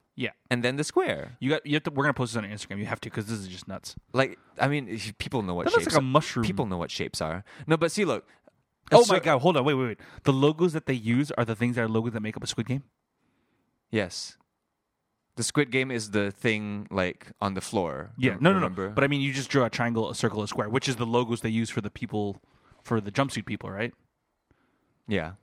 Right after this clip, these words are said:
Speaker 1: Was that the same patterns they used? No. Is it? What? What?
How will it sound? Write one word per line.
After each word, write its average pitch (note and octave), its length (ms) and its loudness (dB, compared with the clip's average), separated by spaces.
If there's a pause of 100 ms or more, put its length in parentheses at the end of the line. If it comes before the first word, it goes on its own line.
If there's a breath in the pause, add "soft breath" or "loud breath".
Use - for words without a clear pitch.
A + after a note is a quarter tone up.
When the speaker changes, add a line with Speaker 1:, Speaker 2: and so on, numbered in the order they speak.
(600)
Speaker 1:
Was A#2 140 -2
that - 260 -2
the B2 60 -4
same C3 220 0
patterns A#2+ 260 0
they A2+ 80 0
used? A2 200 -4
No. F3 380 2
Is F#3 140 2
it? - 60 -8
What? D5 160 0 (360)
What? A#4 460 4